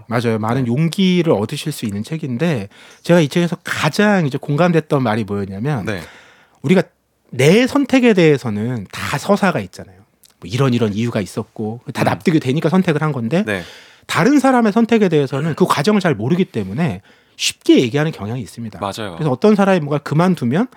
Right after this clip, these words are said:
Speaker 1: 뭔가 문제가 있었나?
Speaker 2: 음.
Speaker 1: 이런 식으로 생각하기 마련인데 이 책에서는 그런 얘기를 해요. "아, 그 사람 그래서 그만뒀구나." 이렇게 생각하는 게 아니라 "아, 그 사람이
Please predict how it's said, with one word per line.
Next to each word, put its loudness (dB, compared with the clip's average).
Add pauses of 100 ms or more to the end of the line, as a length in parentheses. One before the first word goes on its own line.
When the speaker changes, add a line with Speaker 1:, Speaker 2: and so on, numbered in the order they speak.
(380)
Speaker 1:
뭔가 -4
문제가 -4
있었나? -14 (360)
Speaker 2:
음. -2
Speaker 1:
이런 6
식으로 0
생각하기 0
마련인데 -4 (340)
이 -2
책에서는 2
그런 4
얘기를 -2
해요. -6 (720)
"아, -6
그 -4
사람 2
그래서 4
그만뒀구나." 0
이렇게 2
생각하는 2
게 -2
아니라 -4 (340)
"아, 0
그 -8
사람이 -6